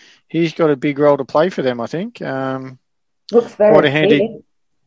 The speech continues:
Speaker 1: quite a handy goal kicker. And as you just said, Mal, he looks very fit, so, um,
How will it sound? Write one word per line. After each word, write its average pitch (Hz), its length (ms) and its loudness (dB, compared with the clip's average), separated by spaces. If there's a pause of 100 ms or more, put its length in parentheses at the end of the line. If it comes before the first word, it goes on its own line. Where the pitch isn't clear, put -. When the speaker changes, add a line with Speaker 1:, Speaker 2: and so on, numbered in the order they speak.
(200)
Speaker 1:
quite 170 340 4
a 151 80 6
handy 156 320 0
goal 156 260 6
kicker. 247 440 0
And 160 460 -4 (120)
as 160 240 2
you 147 100 -2
just 143 240 -2
said, 175 200 2
Mal, 180 200 2
he 143 80 4
looks 160 160 -2
very 147 260 4
fit, 214 300 0
so, 135 320 2 (600)
um, 143 580 -2